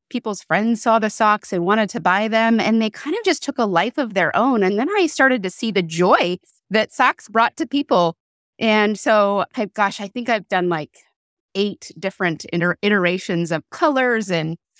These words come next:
adding disease, and half of 'em I give away for free because truly what we all do <laughs> makes a difference in people's lives. And if those socks can bring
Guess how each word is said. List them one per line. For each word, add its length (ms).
adding 360
disease, 800
and 420
half 240
of 120
'em 100
I 100
give 180
away 200
for 160
free 460
because 340
truly 560
what 300
we 240
all 240
do 320
<laughs> 0
makes 520
a 80
difference 520
in 200
people's 440
lives. 560
And 140
if 100
those 240
socks 440
can 300
bring 480